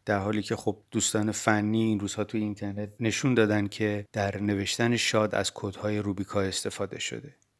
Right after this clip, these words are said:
به هر صورت پیشنهاد می‌دم این پرونده رو بخونید، شاید بخشی از سوال‌ها و ابهام‌های شما در این زمینه برطرف بشه. بیرون این پرونده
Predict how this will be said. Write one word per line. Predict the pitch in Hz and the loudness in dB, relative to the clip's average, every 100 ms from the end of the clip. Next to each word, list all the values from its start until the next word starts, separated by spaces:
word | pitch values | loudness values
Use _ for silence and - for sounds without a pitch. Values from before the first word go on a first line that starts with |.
| - | 0
به | 123 | 4
هر | 127 | 4
صورت | - 147 147 | 6 6 6
پیشنهاد | 135 - 135 135 | 2 2 2 4
می‌دم | 139 135 | 2 4
این | 135 | 4
پرونده | 131 123 120 117 123 | 4 6 6 6 6
رو | 123 | 6
بخونید، | 135 143 156 151 147 147 139 | 4 2 0 2 4 2 0
شاید | - 123 120 120 - - 117 | 0 4 4 2 0 -20 0
بخشی | 117 135 - - 131 | 2 2 2 2 4
از | 123 | 4
سوال‌ها | - 120 110 104 110 117 | 4 4 6 4 4 6
و | 113 | 6
ابهام‌های | 98 - 104 104 135 | 4 0 -4 2 2
شما | - 117 117 | 2 0 2
در | 110 | 2
این | 107 | 2
زمینه | 104 98 104 | 2 2 2
برطرف | 104 101 - 104 135 - - | 0 0 -2 2 2 0 -8
بشه. | - 104 104 101 _ _ _ _ _ _ _ _ _ _ - | -4 -4 -6 -10 _ _ _ _ _ _ _ _ _ _ 2
بیرون | 143 170 196 | 6 6 6
این | 196 196 | 4 2
پرونده | 170 165 151 151 151 147 147 143 143 | 4 4 6 4 6 8 8 6 0